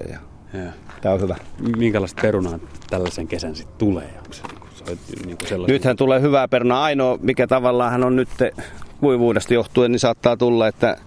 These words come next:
Speaker 1: että nosto on se kriittisin vaihe, niin kuin se yleensä perunan no-, viljelyssä on, käytännössä onkin, että maa on kuivaa.
Speaker 2: Eli
Speaker 1: Se ei
Speaker 2: mitä
Speaker 1: tavallaan, maa ei suojaa sitä nostovaiheessa perunaa, että
Speaker 2: Joo, mitä siinä voisi tapahtua?
Speaker 1: No, kaikkein korkein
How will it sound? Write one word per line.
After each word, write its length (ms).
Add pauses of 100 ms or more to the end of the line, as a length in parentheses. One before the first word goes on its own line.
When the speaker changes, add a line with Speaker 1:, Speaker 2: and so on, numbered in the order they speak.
(520)
Speaker 1:
että 220
nosto 360
on 120
se 200 (180)
kriittisin 500
vaihe, 220
niin 140
kuin 100
se 60
yleensä 280
perunan 320
no-, 120 (460)
viljelyssä 500
on, 60
käytännössä 540
onkin, 300
että 280 (680)
maa 180
on 100
kuivaa. 420 (420)
Speaker 2:
Eli 120
Speaker 1:
Se 100
ei 60
Speaker 2:
mitä 120
Speaker 1:
tavallaan, 380
maa 220
ei 80
suojaa 360
sitä 260
nostovaiheessa 720
perunaa, 360
että 240 (560)
Speaker 2:
Joo, 140
mitä 160
siinä 200
voisi 240
tapahtua? 420 (640)
Speaker 1:
No, 160
kaikkein 440
korkein 520